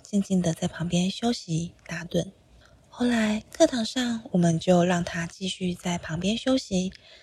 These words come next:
当一个最称职的陪伴犬。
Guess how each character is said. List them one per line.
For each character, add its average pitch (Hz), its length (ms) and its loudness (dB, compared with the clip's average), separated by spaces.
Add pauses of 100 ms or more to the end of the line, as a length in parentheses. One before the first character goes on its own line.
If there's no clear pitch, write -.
(140)
当 202 160 2
一 208 80 4
个 180 240 2
最 254 280 2
称 214 260 -4
职 156 140 -6
的 160 240 -4
陪 156 200 -6
伴 165 280 -8
犬。 - 160 -16